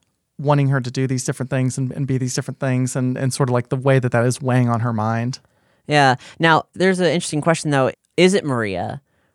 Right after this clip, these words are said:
Speaker 2: or are these nightmares, are they someone else's nightmares, or are they your nightmares, or are they a juxtaposition of the two? Like,
Speaker 1: Yeah, that's
Speaker 2: are
Speaker 1: true. I'm, I'm making an assumption here that it's Maria, but, uh, it really could be any number of characters.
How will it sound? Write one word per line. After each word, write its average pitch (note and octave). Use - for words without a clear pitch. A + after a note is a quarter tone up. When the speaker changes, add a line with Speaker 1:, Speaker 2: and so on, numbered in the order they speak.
Speaker 2:
or C#3
are C#3+
these D#3+
nightmares, A#2+
are C3
they C3
someone C3+
else's E3+
nightmares, A3+
or C#3+
are C#3
they B2+
your A#2+
nightmares, G3
or C3+
are C3+
they B2
a A#2
juxtaposition C3+
of A#2+
the A#2
two? F#3+
Like, C3
Speaker 1:
Yeah, E3
that's F#3+
Speaker 2:
are C#3
Speaker 1:
true. C#3
I'm, D3+
I'm E3
making D3
an B2+
assumption B2
here B2
that A#2+
it's -
Maria, A#2
but, A#2+
uh, A#2
it C3
really A2
could C#3
be A2
any B2
number -
of -
characters. -